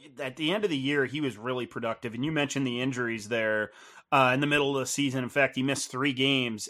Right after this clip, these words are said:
after being, being not very productive over the first five weeks. In fact, he had an R B fifteen finish in week one. After that, he didn't, he didn't finish better than week, than R B twenty-seven in a particular week. But after,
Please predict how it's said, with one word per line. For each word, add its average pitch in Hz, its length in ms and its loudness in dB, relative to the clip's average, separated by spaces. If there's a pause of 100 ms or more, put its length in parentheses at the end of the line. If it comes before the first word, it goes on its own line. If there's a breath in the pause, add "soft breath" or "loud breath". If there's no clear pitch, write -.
after 131 300 2
being, 123 640 0 (480 soft breath)
being 139 200 2
not 185 240 6
very 180 220 6
productive 131 760 0
over 131 180 -4
the 131 60 0
first 147 300 -4
five 139 360 4
weeks. 139 440 -2
In 123 80 -6
fact, 135 400 2
he 135 220 -2
had 139 120 4
an 127 160 2
R 156 160 4
B 156 140 -4
fifteen 165 640 -6
finish 139 440 -4
in 131 220 -4
week 131 200 -4
one. 143 480 0
After 131 260 -4
that, 135 320 6
he 131 120 -6
didn't, 131 280 -4 (180)
he 143 120 -12
didn't 170 200 -6
finish 156 280 -4
better 147 240 2
than 120 140 -2
week, 127 200 -4 (200)
than 131 460 -2
R 131 140 6
B 131 120 -2
twenty-seven 120 800 2 (300 soft breath)
in 139 100 2
a 127 40 0
particular 127 580 0
week. 131 320 2
But 135 100 4
after, 220 540 4